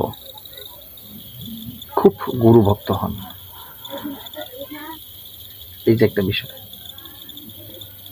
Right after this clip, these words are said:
তারা বিশেষ করে গুরুজন যারা আছেন, তাদেরকে ভক্তি শ্রদ্ধা করেন। এমনকি সাধুগুরু, পীর অলি, যেটাই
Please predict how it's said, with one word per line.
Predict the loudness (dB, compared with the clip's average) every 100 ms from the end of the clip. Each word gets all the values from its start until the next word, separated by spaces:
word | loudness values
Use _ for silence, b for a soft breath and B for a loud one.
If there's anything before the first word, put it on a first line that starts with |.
| -20 -20 -20 -20 -18 -2 0 2 0 0 4
তারা | 6 6 2 -12 -14 -18 -18 -18 -18 -18 -18 -20 -20 -20 -20 -20 -20 -20 -20 -20 -20 -20 -20 -14
বিশেষ | 6 8 8 6 8
করে | 10 12
গুরুজন | 12 12 10 10
যারা | 10 8
আছেন, | 6 4 6
তাদেরকে | 6 8 8 6
ভক্তি | 6 0 -2
শ্রদ্ধা | 4 6 6 4
করেন। | 0 -2 -4 -12 -16 -20 -20 -18 -18 -18 -18 -18 -18 -18 -18 -18 -18 -18 -16 -16 -16 -16 -16 -14 -16 -16 -16 -18 4
এমনকি | 8 8 8 4 4 -4 -18 -18 -18 -16 -16 -18 -20 -12 2
সাধুগুরু, | 8 10 12 12 10 6 -12 -20 -18 -20 -20 -20 -20 -20 -20 -20 8
পীর | 10 12
অলি, | 10 10 8 4
যেটাই | 6 8